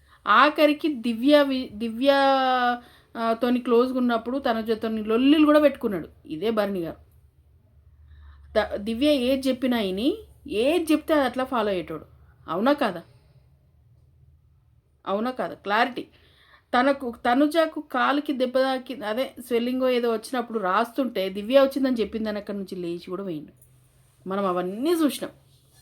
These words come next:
అవన్నీ చూసినాక ఇంత క్లారిటీ మనకుంది. మరి ఆయనకు ఒక మాట, ఒక మాట అనే ముందు నేను, ఆయన ఒక ఏజ్లో పెద్ద, తనుజ చిన్న, తనుజ కూతురు అనుకుని కూతురు బాండింగ్లో చూసుకుంటాడు.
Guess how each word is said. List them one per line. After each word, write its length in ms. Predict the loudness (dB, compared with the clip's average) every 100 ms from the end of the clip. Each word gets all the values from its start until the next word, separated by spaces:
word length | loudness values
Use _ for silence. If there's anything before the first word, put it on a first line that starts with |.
| _ _ _ _ _ _ _ _ _
అవన్నీ 340 | -4 0 0 0
చూసినాక 800 | 2 0 0 -2 -4 -4 -4 -8 -16 _ -8
ఇంత 340 | -8 -2 -4
క్లారిటీ 800 | 4 4 6 4 2 0 -2 -6 _ _
మనకుంది. 600 | -2 0 0 0 -2 -2 -10 _ _ _ _ _ _ _ _ _ -2
మరి 240 | 2 4
ఆయనకు 320 | 4 4 2 0
ఒక 140 | 2
మాట, 440 | 2 4 4 2
ఒక 380 | 2 2 2 0
మాట 400 | 0 2 0 2
అనే 180 | 2 4
ముందు 480 | 4 2 0 0 4
నేను, 340 | 4 2 -4 -2
ఆయన 180 | -2
ఒక 160 | -2 -2
ఏజ్లో 400 | 0 0 0 -2
పెద్ద, 320 | -2 -6 -2 0 2 2 0 0 -2 -4
తనుజ 260 | -4 -6 -8
చిన్న, 460 | -10 -10 -8 -8 -6
తనుజ 340 | -6 -6 -6
కూతురు 600 | -6 -6 -6 -2 0 2
అనుకుని 420 | 2 0 -6 -8
కూతురు 380 | -8 -12 -8 -6
బాండింగ్లో 420 | -2 -4 -4 -10
చూసుకుంటాడు. 500 | -12 -14 -14 -8 -8